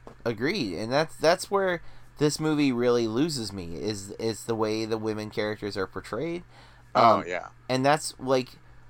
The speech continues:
Speaker 1: what really bugs me about what some of those reviews that I was reading is that it seems like the men that are writing them are like,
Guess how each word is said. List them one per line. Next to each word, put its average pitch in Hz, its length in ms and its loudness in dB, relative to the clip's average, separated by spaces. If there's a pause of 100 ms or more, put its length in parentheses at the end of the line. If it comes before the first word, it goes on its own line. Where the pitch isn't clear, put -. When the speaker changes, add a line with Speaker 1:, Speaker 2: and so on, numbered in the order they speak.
Speaker 1:
what 139 260 4
really 139 260 4
bugs 123 300 4
me 123 200 -2
about 117 420 4
what 117 240 -4
some 127 160 0
of 117 60 2
those 110 220 2
reviews 143 400 -4
that 113 120 4
I 104 60 4
was 101 160 -2
reading 107 300 -4
is 101 100 -6
that 110 180 2 (260)
it 123 180 -2
seems 135 260 -2
like 127 160 2 (680)
the 113 180 2
men 135 260 4
that 127 140 4
are 113 80 4
writing 143 300 4
them 117 140 -2
are 110 60 0
like, 107 200 -2